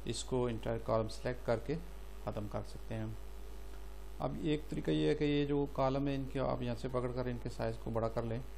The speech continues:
छोटा कर लें, अपनी मर्ज़ी के मुताबिक रख लें। इसी तरह रोज़ को यहाँ से पकड़ कर ऊपर नीचे कर सकते हैं, इनका size भी आप इनको खुला कर सकते हैं। और दूसरा तरीका ये है कि आप जो है वो इस, इनको select कर लें,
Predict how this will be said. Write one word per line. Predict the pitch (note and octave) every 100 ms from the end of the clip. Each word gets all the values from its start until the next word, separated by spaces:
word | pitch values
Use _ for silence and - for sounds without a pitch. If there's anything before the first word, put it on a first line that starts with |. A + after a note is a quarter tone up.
| - - - - - - - - - - - - - - -
छोटा | A2+ A#2+
कर | A#2 A2+
लें, | A#2
अपनी | B2+ - - C3 B2
मर्ज़ी | A2+ A2 A2+
के | B2+
मुताबिक | A#2 A2+ A2+
रख | A2+ G#2
लें। | A#2+ D#3 - - - -
इसी | A#2 -
तरह | B2+
रोज़ | G#2+ G#2 A#2 C3 -
को | C3
यहाँ | A#2 A2
से | A2
पकड़ | - A2+
कर | A2+ A#2
ऊपर | A2+ -
नीचे | A2 A2 -
कर | A#2
सकते | A2+ A2+ A2+
हैं, | A2+ C3 - - - - - - - - - - -
इनका | A2+ A#2
size | A#2 A2+ A2+ A2
भी | A#2 A#2
आप | A#2 A2 -
इनको | A2 A#2
खुला | - B2
कर | A#2 A2+
सकते | - - A#2
हैं। | A#2 A#2+ - - - - - - - -
और |
दूसरा | B2+ C#3 D#3+
तरीका | B2+ C3 C3+
ये | C3 B2+
है | B2+ B2+
कि | - -
आप | A2+ A#2
जो | A2+ A2
है |
वो | A2 C#3+ F3+ - - - - - -
इस, | - -
इनको | D#3 A#2 G#2+ A2 G#2+ G#2+ G#2+ -
select | - A2+ A2 -
कर | B2
लें, | B2 C3+